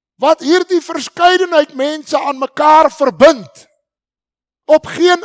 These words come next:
ander plek in die wêreld kry jy dit reg nie. En deur hierdie liefde van Jesus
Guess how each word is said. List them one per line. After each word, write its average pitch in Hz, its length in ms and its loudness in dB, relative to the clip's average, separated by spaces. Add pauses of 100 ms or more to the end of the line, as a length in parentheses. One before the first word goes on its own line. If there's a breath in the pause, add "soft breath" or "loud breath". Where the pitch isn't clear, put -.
ander 330 360 -4
plek 285 300 -4
in 262 80 -10
die 254 100 -14
wêreld 247 460 -6
kry 233 160 -8
jy 220 200 -8
dit 180 220 -12
reg 147 300 -10
nie. 104 240 -20 (1120)
En 302 160 0
deur 339 220 -2
hierdie 339 340 -4
liefde 339 380 -2
van 285 240 -4
Jesus 240 720 -12